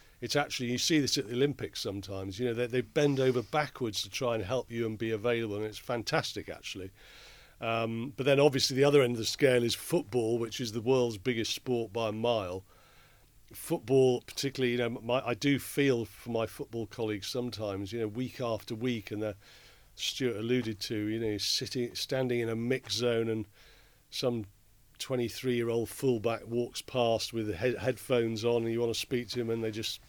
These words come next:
walk past you. And then, and, and it really does,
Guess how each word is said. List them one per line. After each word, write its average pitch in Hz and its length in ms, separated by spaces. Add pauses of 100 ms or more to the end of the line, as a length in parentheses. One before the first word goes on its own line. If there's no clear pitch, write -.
(500)
walk 120 280
past 120 420
you. 98 160 (800)
And 123 120
then, 135 160
and, 123 160
and 131 180
it 131 100
really 143 260
does, 131 420